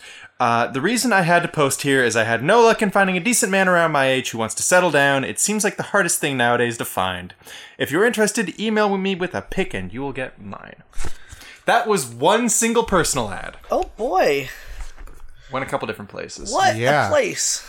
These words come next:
Speaker 3: I think it's hilarious, the phenomenon of people posting on Craigslist to a specific other person.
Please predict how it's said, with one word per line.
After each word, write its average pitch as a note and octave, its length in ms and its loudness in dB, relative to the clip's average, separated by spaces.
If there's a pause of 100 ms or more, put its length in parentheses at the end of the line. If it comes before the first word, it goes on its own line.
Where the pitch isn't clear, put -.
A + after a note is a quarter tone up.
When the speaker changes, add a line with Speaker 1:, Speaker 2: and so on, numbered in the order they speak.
(100)
Speaker 3:
I A#3 380 2 (500)
think D#3+ 280 -4
it's D#3+ 220 -4
hilarious, B2+ 1120 -2 (480)
the A#2 360 0
phenomenon A#2 840 -4 (120)
of G#2 520 0 (1120)
people F#3+ 360 -2
posting D#3 680 -2
on G#2+ 600 -8 (720)
Craigslist E3 920 -2 (360)
to D3+ 480 0
a B2 80 2
specific C3 640 -6
other G#2+ 200 -4
person. F#2+ 400 -8